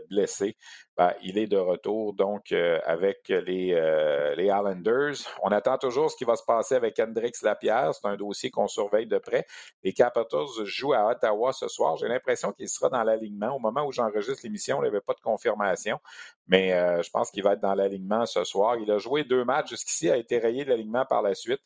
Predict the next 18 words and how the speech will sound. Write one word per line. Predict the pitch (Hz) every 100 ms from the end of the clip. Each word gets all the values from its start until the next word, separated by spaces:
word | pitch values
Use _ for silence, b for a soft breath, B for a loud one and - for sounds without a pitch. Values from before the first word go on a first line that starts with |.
| B B - -
Évidemment, | 92 110 120
il | 123 113
appartient | 107 101 -
maintenant | 113 107 117 123
au |
Titan | 117 117 120
d'Acadie | 113 107 113 104 110
Batters. | 107 95 - 110 120 110 -
Donc, | 101 104 -
euh, | 87 87 85 82 82
le | 85
Titan | - - 104
a | 101
un | 92
œil | 101 110
sur | 101 104
ce | - 95
dossier-là | 92 104 - 95 98